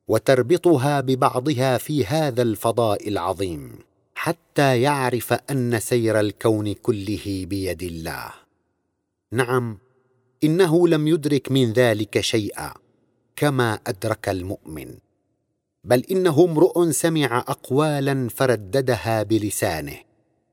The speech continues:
ولم يؤمن بها قلبه، ولم يفقه لها معنى،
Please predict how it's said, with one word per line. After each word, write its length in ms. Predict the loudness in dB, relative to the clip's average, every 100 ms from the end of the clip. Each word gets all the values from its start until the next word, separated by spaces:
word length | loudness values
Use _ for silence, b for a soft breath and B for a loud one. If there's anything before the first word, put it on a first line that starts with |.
| 0
ولم 400 | 2 4 2 0
يؤمن 480 | -2 0 2 2
بها 300 | 0 -2 -2
قلبه، 540 | -4 -2 -2 -2 -4 -6 _ _ _ _ _
ولم 400 | 0 2 2 0
يفقه 600 | -2 -2 -4 _ -4 -4 -4
لها 380 | -6 -2 -2
معنى، 500 | -2 -4 -6 -10 -10